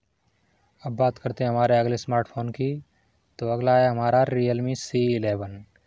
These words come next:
डिस्प्ले की बात की जाए तो इसकी ये सिक्स पॉइंट फिफ्टी इंच की इसकी डिस्प्ले है।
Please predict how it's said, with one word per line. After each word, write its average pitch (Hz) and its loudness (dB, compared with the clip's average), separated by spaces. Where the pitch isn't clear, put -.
डिस्प्ले 160 2
की 156 0
बात 143 6
की 143 -2
जाए 139 4
तो 139 -2
इसकी - -4
ये 147 2
सिक्स - -8
पॉइंट 139 -2
फिफ्टी 135 -4
इंच 135 -4
की - -6
इसकी - -8
डिस्प्ले 123 0
है। 143 4